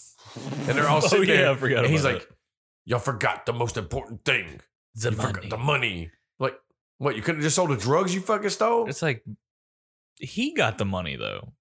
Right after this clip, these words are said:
Speaker 1: Yeah.
Speaker 2: He was there.
Speaker 1: Like, the one ninja walked in right after he said that and, like, gave it to him. And then he's just
Speaker 2: Yeah.
Speaker 1: like, "Whatever." And then it goes to them riding motorcycles and him wearing his, what's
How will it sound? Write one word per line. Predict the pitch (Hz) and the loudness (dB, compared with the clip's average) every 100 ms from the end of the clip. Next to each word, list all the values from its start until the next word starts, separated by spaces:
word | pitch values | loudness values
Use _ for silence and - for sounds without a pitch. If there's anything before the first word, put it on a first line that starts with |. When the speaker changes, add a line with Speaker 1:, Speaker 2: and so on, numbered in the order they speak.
| _ | _
Speaker 1:
Yeah. | 302 262 147 | 2 4 4
Speaker 2:
He | |
was | 240 262 180 110 | 4 2 0 2
there. | 120 214 170 78 82 | 2 4 2 0 -2
Speaker 1:
Like, | 156 185 | -2 0
the | |
one | 185 269 233 | 0 2 2
ninja | 269 214 180 | 2 2 2
walked | 190 240 196 | 2 2 0
in | 214 | 2
right | 160 180 | 2 2
after | 175 | 2
he | 160 | 2
said | 147 202 196 | 2 2 2
that | 127 113 113 - | 2 2 0 -2
and, | 151 | 0
like, | 147 | 0
gave | 123 175 | 2 0
it | 165 | 2
to | 127 143 | 0 0
him. | 135 | -2
And | 127 135 | -2 0
then | 139 | 2
he's | 127 | 0
just | 123 | 0
Speaker 2:
Yeah. | 120 | 0
Speaker 1:
like, | 110 - | 0 -4
"Whatever." | 120 147 127 120 120 - | -2 2 4 2 -2 -2
And | 131 | -2
then | 131 135 127 123 | 2 2 0 -4
it | 131 | -4
goes | 120 131 127 | 0 0 2
to | 135 | 0
them | 123 123 123 | 0 0 2
riding | 123 113 | 2 2
motorcycles | 120 123 123 117 117 117 110 | 2 2 2 2 0 -2 -2
and | 98 | -4
him | 95 120 | 0 0
wearing | 113 113 113 | 0 0 2
his, | 107 117 110 107 - _ _ _ _ _ _ _ _ | 2 2 2 0 -4 _ _ _ _ _ _ _ _
what's | - 123 - | -2 -2 -2